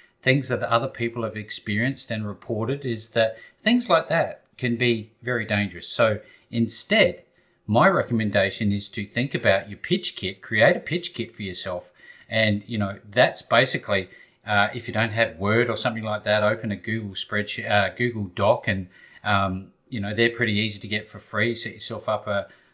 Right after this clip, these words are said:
um, a Gmail account, and away you go. You, you've got your access to Google Word, um, Google, um, Docs, which is basically a version of Word, and away you go. You can start putting yourself together a pitch, and,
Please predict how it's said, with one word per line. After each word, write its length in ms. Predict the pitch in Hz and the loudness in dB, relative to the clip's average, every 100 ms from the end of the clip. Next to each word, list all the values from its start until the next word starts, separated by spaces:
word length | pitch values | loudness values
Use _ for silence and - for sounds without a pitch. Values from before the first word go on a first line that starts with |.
| _ | _
um, 440 | 101 98 95 95 - | -6 -6 -8 -10 -14
a 60 | 110 | -16
Gmail 580 | 90 117 120 110 110 101 | -2 2 4 2 0 -2
account, 300 | - 117 117 | -2 -4 -2
and 100 | 101 | -2
away 220 | 104 104 | 0 -2
you 40 | |
go. 160 | 98 107 | -2 -4
You, 200 | 107 98 | -4 -6
you've 160 | 101 101 | -14 -10
got 200 | 113 104 | -8 -6
your 200 | 101 101 | -6 -6
access 460 | 104 - - 87 - | -6 -6 -6 -6 -6
to 300 | 104 95 - 101 | -6 -6 -10 -8
Google 460 | 113 107 104 101 104 | -8 -4 -6 -8 -10
Word, 440 | 95 101 113 120 | -6 -2 -2 -2
um, 320 | - 104 101 95 _ - | -4 -4 -4 -10 _ -2
Google, 420 | 120 117 104 95 104 | 0 0 -2 -8 -14
um, 460 | 107 98 98 92 92 - | -14 -14 -12 -16 -18 -2
Docs, 320 | 107 135 - | 0 0 -8
which 180 | 104 104 | -18 -16
is 160 | 95 - - | -18 -20 -14
basically 400 | 90 - - 92 | -12 -12 -16 -20
a 80 | 85 _ 98 | -20 _ -16
version 300 | 98 92 101 | -14 -12 -14
of 100 | 90 | -12
Word, 360 | 95 107 - _ - _ _ | -10 -10 -12 _ -20 _ _
and 380 | 113 113 110 110 _ _ _ | 2 2 2 -2 _ _ _
away 260 | - 113 120 | -4 2 4
you 80 | 110 | 6
go. 120 | 131 | 4
You 120 | 147 | 4
can 160 | 107 101 | -2 -8
start 320 | - 110 110 | -2 -2 0
putting 240 | 117 110 | -4 -2
yourself 480 | 104 - 107 104 - | -4 -2 -2 -4 -6
together 380 | 120 113 110 107 | -8 -2 0 -2
a 20 | |
pitch, 400 | 104 180 180 - | -2 -2 -2 -2
and, 160 | 110 | -2